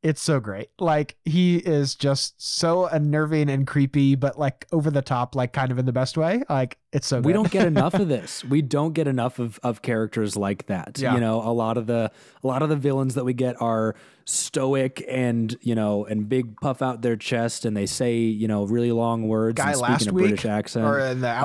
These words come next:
Speaker 1: Outpost, not
Speaker 2: guy,
Speaker 1: not
Speaker 2: guy in The Outpost. I'm looking at you.
Speaker 1: Sucks.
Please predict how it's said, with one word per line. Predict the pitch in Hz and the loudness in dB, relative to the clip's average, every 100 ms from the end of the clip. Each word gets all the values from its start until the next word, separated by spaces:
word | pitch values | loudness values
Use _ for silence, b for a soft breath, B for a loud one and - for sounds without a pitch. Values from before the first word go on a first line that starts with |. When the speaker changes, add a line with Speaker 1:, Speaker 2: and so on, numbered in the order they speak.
| 104 | 2
Speaker 1:
Outpost, | 185 190 214 - - | 2 2 0 -6 -4
not | 127 123 | -4 0
Speaker 2:
guy, | 151 135 120 | 0 2 2
Speaker 1:
not | 110 123 127 | 0 -2 -4
Speaker 2:
guy | 120 131 | -2 0
in | 127 | 0
The | 120 113 | 0 0
Outpost. | 110 107 - 117 113 110 - - | 0 -2 -2 0 0 -2 -8 -6
I'm | 113 113 | -2 0
looking | 117 110 | -2 -2
at | 107 | -2
you. | 104 104 | 0 2
Speaker 1:
Sucks. | 104 101 - - - - | 4 2 0 -4 -10 -10